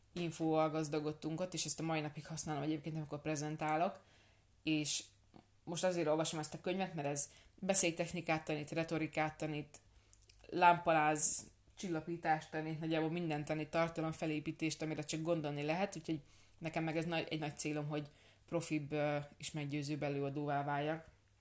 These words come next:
később. Úgyhogy ezzel foglalkozok mostanában. Nyáron sokkal inkább olvasok, amikor a levegőn lehet lenni, meg chill van,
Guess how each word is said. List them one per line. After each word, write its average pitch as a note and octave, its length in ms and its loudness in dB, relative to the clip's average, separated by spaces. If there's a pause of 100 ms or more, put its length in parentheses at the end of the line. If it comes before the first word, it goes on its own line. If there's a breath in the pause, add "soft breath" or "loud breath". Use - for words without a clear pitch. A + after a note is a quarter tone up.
(540)
később. E3 560 -2 (440 loud breath)
Úgyhogy D3 440 -6
ezzel A3 320 2
foglalkozok F#3 640 -2
mostanában. D#3+ 600 -4
Nyáron A3 260 4
sokkal F3 440 -2
inkább D#3+ 380 -4
olvasok, D#3 420 -2
amikor D3+ 280 -4
a D3+ 80 0
levegőn D#3 400 0
lehet D3+ 280 -2
lenni, D#3+ 200 -4
meg D3 180 -8
chill E3 260 -2
van, F#3 260 2